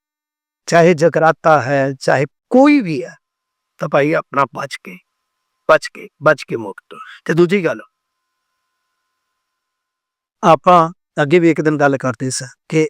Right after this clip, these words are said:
ਐਸ ਜੀ ਪੀ ਸੀ ਤੇ ਸਰਕਾਰ, ਚਲੋ ਉਦੋਂ ਗੱਲਾਂ ਹੁੰਦੀਆਂ ਸਨ ਕਿ ਠੀਕ ਹੈ ਸਰਕਾਰ ਅੱਗੇ ਵੀ ਸਮਾਗਮ ਕਰਾਉਂਦੀ ਰਹੀ ਹੈ, ਸੀ ਈ ਓ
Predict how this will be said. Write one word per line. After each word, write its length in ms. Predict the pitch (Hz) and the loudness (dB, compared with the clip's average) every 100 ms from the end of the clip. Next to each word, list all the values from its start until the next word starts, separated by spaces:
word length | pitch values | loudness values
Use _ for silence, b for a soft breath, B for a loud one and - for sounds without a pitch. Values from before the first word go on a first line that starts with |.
| - | 0
ਐਸ 160 | 156 - | 0 0
ਜੀ 100 | 165 - | -2 0
ਪੀ 120 | 147 | -2
ਸੀ 280 | - 147 147 | 0 -2 -2
ਤੇ 160 | - | -2
ਸਰਕਾਰ, 460 | 143 147 131 127 123 - | -2 -4 -2 0 0 0
ਚਲੋ 240 | 147 131 - _ _ _ _ | 0 0 -4 _ _ _ _
ਉਦੋਂ 340 | 160 143 156 147 _ _ _ _ _ _ _ | -2 0 0 -4 _ _ _ _ _ _ _
ਗੱਲਾਂ 240 | 160 160 | 2 4
ਹੁੰਦੀਆਂ 340 | 151 151 131 127 | 2 -2 -4 -6
ਸਨ 200 | - 113 - _ - | -8 -18 -20 _ -10
ਕਿ 80 | 151 | -8
ਠੀਕ 280 | - 196 - | -2 -2 2
ਹੈ 120 | 147 147 _ - | 2 0 _ -12
ਸਰਕਾਰ 680 | - 143 - 147 160 151 180 _ _ _ _ - | -10 -6 0 2 4 2 -6 _ _ _ _ -12
ਅੱਗੇ 220 | 147 151 | -2 0
ਵੀ 100 | 160 | 0
ਸਮਾਗਮ 460 | - 156 147 151 151 | -4 -2 0 0 -2
ਕਰਾਉਂਦੀ 380 | 143 139 135 | 0 0 0
ਰਹੀ 200 | 139 143 | -2 -4
ਹੈ, 40 | 160 | -8
ਸੀ 180 | - 233 | -8 0
ਈ 120 | 165 | 4
ਓ 140 | 180 | 4